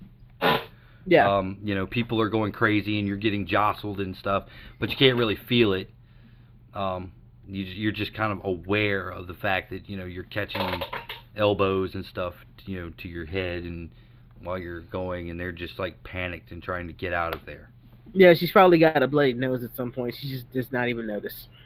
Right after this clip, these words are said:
Speaker 2: Yeah. Uh, so yeah, the, the rest of you guys are just kinda, are like,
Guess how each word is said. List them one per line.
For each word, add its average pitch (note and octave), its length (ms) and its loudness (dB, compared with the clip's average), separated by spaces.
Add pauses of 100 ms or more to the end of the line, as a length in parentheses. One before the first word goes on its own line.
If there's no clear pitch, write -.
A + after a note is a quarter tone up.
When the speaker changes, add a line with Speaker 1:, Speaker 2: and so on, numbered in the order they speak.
(600)
Speaker 2:
Yeah. F2 160 -8 (1400)
Uh, F#2+ 500 0 (680)
so G#2 100 -2
yeah, A#2 280 2
the, F#2+ 200 -4 (480)
the G#2+ 80 -2
rest B2+ 220 6
of - 60 -10
you B2 120 -2
guys A2+ 300 -2
are G2 100 -12
just G2+ 160 -10
kinda, A2 260 0
are G#2 240 -2
like, G2+ 340 -2